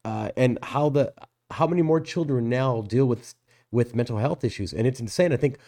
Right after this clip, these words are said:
um, the chart from two thousand sixteen that I saw, this is two thousand sixteen, so obviously social media's gotten a lot more, uh, uh, up, uh, worse than then, uh, than that because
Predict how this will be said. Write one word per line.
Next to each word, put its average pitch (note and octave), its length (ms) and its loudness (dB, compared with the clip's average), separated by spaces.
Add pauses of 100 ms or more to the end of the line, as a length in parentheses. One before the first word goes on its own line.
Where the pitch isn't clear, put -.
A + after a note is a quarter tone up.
(280)
um, A2 520 2
the B2+ 140 -4
chart - 240 -2
from E3 120 -8
two E3+ 120 0
thousand C#3+ 200 0
sixteen D3 380 -6
that A#2+ 100 -2
I G#2+ 60 -2
saw, A2+ 280 -2
this A2+ 180 -4
is - 40 -20
two - 140 -8
thousand F#2 200 -6
sixteen, G2 440 -12
so - 120 -8
obviously G#2 420 -6 (280)
social G#2 280 -6
media's G#2 160 -2
gotten G#2 180 -2
a G2+ 60 -2
lot G#2 200 0
more, G2 300 0
uh, F#2 260 -6 (460)
uh, F#2+ 220 -10
up, G#2+ 180 -6 (1300)
uh, E2 300 -12 (460)
worse C3 320 4
than G#2+ 160 -2
then, G#2+ 320 -2 (120)
uh, F2 280 -12 (100)
than G#2+ 280 -2
that G#2+ 180 -6
because G#2+ 360 -8